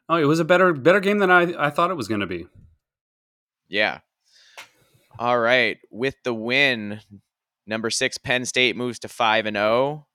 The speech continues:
Speaker 2: With the loss, Northwestern drops to two and three. Should we move on to the next one?
Speaker 1: Let's do that.
Speaker 2: All right. We had the Minnesota Golden Gophers thirty-five, the Louisiana Ragin' Cajuns twenty-four.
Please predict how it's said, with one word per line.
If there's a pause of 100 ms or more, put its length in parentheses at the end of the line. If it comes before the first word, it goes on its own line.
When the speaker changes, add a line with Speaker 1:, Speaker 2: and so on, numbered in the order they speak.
(120)
Speaker 2:
With
the
loss, (540)
Northwestern
drops
to (100)
two
and
three. (920)
Should
we
move
on
to
the
next
one? (340)
Speaker 1:
Let's
do
that. (560)
Speaker 2:
All
right.
We
had
the
Minnesota
Golden
Gophers (140)
thirty-five, (400)
the
Louisiana
Ragin'
Cajuns
twenty-four.